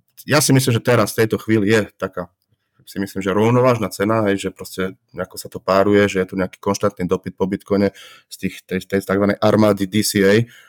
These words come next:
A to a v budúcnosti si myslím, no, osobne, že pôjdeme hore, hej, ďalší rok alebo rok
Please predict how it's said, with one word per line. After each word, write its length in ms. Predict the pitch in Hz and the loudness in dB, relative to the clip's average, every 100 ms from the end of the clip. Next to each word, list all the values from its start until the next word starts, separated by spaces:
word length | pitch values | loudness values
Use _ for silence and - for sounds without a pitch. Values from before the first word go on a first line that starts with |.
| _ | _
A 120 | - 90 90 92 135 _ _ - | -8 -2 -2 -4 -12 _ _ -2
to 80 | 104 | 0
a 100 | 98 92 - | 2 0 -2
v 20 | |
budúcnosti 640 | - 107 110 110 104 - 101 | -6 -4 -2 -2 -2 -2 -4
si 160 | - | -2
myslím, 480 | 98 98 101 95 95 | -2 -2 -4 -4 -6
no, 320 | 98 92 90 - | -4 -4 -6 -10
osobne, 400 | 101 - 98 95 | -10 -8 -8 -6
že 240 | 95 95 - _ _ _ _ | -4 -6 -6 _ _ _ _
pôjdeme 320 | - 104 113 95 | -6 -2 0 0
hore, 320 | 95 95 95 | -2 -4 -4
hej, 160 | 95 | -4
ďalší 380 | 92 98 98 101 | -2 -4 -4 -4
rok 180 | 98 92 | -4 -2
alebo 320 | 95 92 95 | -4 -4 -4
rok 160 | 95 | -4